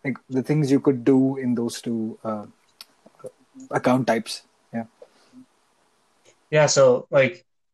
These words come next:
Speaker 2: you can set up a T F S A through your bank, but you can also set up a T F S A through bro-, a brokerage account, right?
Speaker 1: Exactly.
Speaker 2: So,
Speaker 1: Yeah. Likewise.
Speaker 2: for
Speaker 1: Yeah.
Speaker 2: example, if you're, if you're to do one through Interactive Brokers, um,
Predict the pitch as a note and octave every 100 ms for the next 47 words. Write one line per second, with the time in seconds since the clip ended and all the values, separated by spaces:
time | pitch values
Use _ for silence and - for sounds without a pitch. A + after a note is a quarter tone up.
0 | _ - D3+ D#3 F3+ F3 D#3+ D#3+ C#3 B2+
1 | C3+ C3+ C3 A#2 B2 C3 C3 B2 A#2+ C3
2 | C#3 C#3+ C3+ - A#2+ A#2 - C3 A2+ A#2
3 | B2+ A#2 A2+ B2 A2 G#2 - A#2 A2+ G#2
4 | A#2 A#2 B2+ G#2 F#2+ G2+ F#2 F#2+ A2 C#3+
5 | C#3+ B2+ B2+ - A#2+ A2+ B2 - _ _
6 | - B2+ - A#2+ A#2 - _ - B2+ C3
7 | B2+ B2+ _ _ _ - - - - C3+
8 | B2 C3 C3 C3 C3+ C3 A#2+ - B2+ B2
9 | A#2 A2 G#2 - - A#2+ A#2 A#2+ - A2+
10 | G2+ A2 A2+ A2 G#2 G2+ - - _ _
11 | _ _ G#2+ G#2 G#2 G2 F#2+